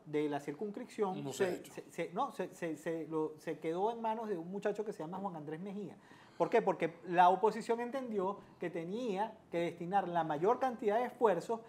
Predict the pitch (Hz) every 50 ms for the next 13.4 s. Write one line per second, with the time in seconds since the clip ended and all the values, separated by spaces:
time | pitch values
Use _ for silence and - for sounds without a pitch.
0 | - - - - 220 208 208 208 202 - 196 175 - 180 175 170 175 214 208 -
1 | - 220 208 196 185 165 156 170 185 180 - - - - - - - 208 180 180
2 | 175 170 175 170 156 160 151 139 147 147 156 175 202 196 233 220 190 185 196 190
3 | 202 - - 185 170 160 147 147 143 139 135 135 156 170 - - 156 147 160 160
4 | 156 160 143 127 117 123 127 123 113 101 101 98 - - - - - - - -
5 | - - 180 175 180 180 170 175 165 185 202 220 214 233 262 254 220 - 196 -
6 | - 220 214 233 262 254 - - - - _ _ - - _ - 190 196 220 262
7 | 269 277 277 277 269 277 262 - 240 208 190 175 175 170 - 294 247 202 165 139
8 | 156 147 - 165 165 180 185 175 175 196 262 277 254 269 247 233 233 208 214 -
9 | 254 254 233 202 185 185 208 233 240 220 196 - - 185 180 - 185 180 175 175
10 | 185 156 - 233 254 254 247 226 - 208 196 180 - 262 254 240 208 151 - -
11 | 135 127 147 156 170 165 175 190 180 226 220 214 202 170 156 156 - - 220 202
12 | 170 - 165 139 139 143 139 139 160 160 170 165 - - - 165 151 - 160 151
13 | 165 156 - 196 175 180 175